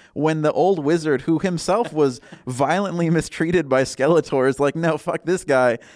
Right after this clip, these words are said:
you're like, "Oh, damn, Hordak, nobody loves you."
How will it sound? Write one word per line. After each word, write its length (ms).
you're 160
like, 220
"Oh, 180
damn, 380
Hordak, 400
nobody 480
loves 320
you." 440